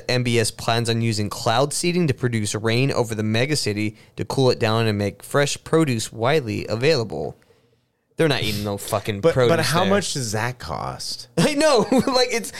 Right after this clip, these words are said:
Speaker 1: it's
Speaker 2: I'm
Speaker 1: like
Speaker 2: not
Speaker 1: you're like
Speaker 2: buying three hundred dollar strawberries, you know?
Speaker 1: Yeah, and then also, how are you cloud seeding? We can do it once a week.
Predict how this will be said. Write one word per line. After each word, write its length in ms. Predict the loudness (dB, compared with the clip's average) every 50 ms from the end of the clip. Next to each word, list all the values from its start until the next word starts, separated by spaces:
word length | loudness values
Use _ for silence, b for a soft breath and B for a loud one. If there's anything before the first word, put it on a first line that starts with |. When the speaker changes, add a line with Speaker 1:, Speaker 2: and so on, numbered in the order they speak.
| B B B
Speaker 1:
it's 120 | -2 2 2
Speaker 2:
I'm 60 | 2
Speaker 1:
like 40 | 4
Speaker 2:
not 80 | 4 4 4
Speaker 1:
you're 40 | 4 4
like 80 | 4
Speaker 2:
buying 160 | 2 2 0 -2
three 380 | -2 -2 -2 0 2 2 2
hundred 220 | 2 2 2 4 4
dollar 260 | 4 4 4 2 0
strawberries, 880 | 0 -2 0 2 2 2 2 2 0 0 0 -2 -2 -4 -4 -4 -4
you 80 | -4 -2
know? 280 | -2 -2 -2 -2 -4 -4 -8 _ _ 0
Speaker 1:
Yeah, 240 | 2 2 4 4
and 240 | 4 4 4 4 4
then 220 | 4 2 2 0 -4 -12 _ _ 0
also, 520 | 2 2 2 2 2 4 4 6 4 2 0
how 300 | -2 0 2 2 4 4 4 4 4
are 180 | 2 2 4
you 640 | 4 2 2 2 2 2 0 0 -2 -4 -6 -10 -12 -18 _ _ _ _ _ _ _ -10
cloud 360 | -4 0 2 4 4 2 2
seeding? 480 | 0 -2 -2 -2 -2 -2 -4 -6 -6 -8 -10 -14 -20 -20 _ _ _ _ _ -2
We 140 | 0 2
can 140 | 2 2 2
do 180 | 2 2 0 0
it 40 | 0
once 280 | -2 -2 -2 -2 -4
a 40 | -6
week. 480 | -4 -4 -4 -4 -4 -8 -12 -16 -18